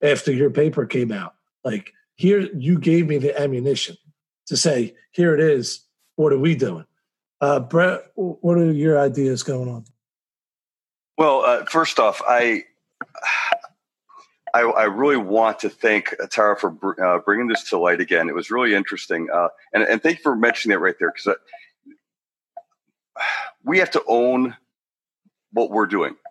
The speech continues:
Speaker 2: It, it just, and, and we have to control what we can control. And I don't ever want to, uh, say that we're blaming something else, because, yeah, again,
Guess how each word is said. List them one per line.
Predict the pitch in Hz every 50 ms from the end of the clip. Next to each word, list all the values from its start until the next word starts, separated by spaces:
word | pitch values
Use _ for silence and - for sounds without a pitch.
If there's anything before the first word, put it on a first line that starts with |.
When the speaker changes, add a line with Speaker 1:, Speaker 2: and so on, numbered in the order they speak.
| _ _ _
Speaker 2:
It, | - 107 92
it | 90 104
just, | 104 120 117 - -
and, | 110 107 104 98
and | - 104 101 95
we | 104 131 135
have | 131 127 -
to | - -
control | - 107 98 - - 156 151 135 113
what | 107 98 -
we | 110 113
can | - - 98 -
control. | - 98 90 - - 123 101 82 - - _ - - - - - _ -
And | 104 104
I | 110 123
don't | 127 135 135 131 135 - -
ever | 131 143 151 151
want | 139 120 120 117 117 - - - -
to, | 117 110 101 98 95 92 - _ _ _ _ _ _ _
uh, | - 95 92 90 87 87
say | - - - - - 135 120 117 113 107
that | 90 98 95 -
we're | - 104 101 98 87 - _ _ _ _ _
blaming | - 101 113 117 127 131 120 -
something | - - 113 98 - 104 95
else, | 90 82 78 -
because, | - - - 110 95 107
yeah, | 135 120
again, | 104 107 147 131 101 92